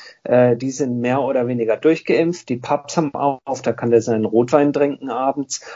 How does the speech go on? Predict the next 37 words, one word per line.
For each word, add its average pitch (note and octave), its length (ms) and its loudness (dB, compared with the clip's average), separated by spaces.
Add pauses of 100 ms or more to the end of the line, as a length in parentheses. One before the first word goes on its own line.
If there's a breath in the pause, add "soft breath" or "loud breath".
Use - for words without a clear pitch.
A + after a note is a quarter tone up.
und A#2 140 0
er A#2 80 4
kann A#2+ 180 0
direkt A#2 280 2
in A#2+ 160 0
Queens B2 380 -2
anfangen, B2 420 0
sich A2 220 -4
einzuschlagen G#2 720 0
auf G2 200 -2
Wimbledon A2 380 2
und G#2 120 0
macht G2+ 220 -2
dann G2+ 140 -4
Wimbledon A2 380 0
und G2+ 160 -2
fliegt A2+ 320 -2
im G#2 120 0
Grunde A2+ 360 4
nur, A2 400 4 (200)
genommen G#2 340 2
nur G#2+ 260 6
von G#2 200 -2
einem G2+ 300 -4 (300 loud breath)
mehr G#2+ 200 2
oder G#2+ 220 6
weniger G#2+ 320 2
Corona-freien G2+ 800 -4
Australien F#2 840 0
ins, G#2 440 -4 (340 loud breath)
äh, G#2 220 6
gerade G2+ 840 4
sich A2 320 -4
genesende, G2 1080 0
äh, - 60 -12
Vereinigte G#2 600 -2
Königreich. G2+ 840 0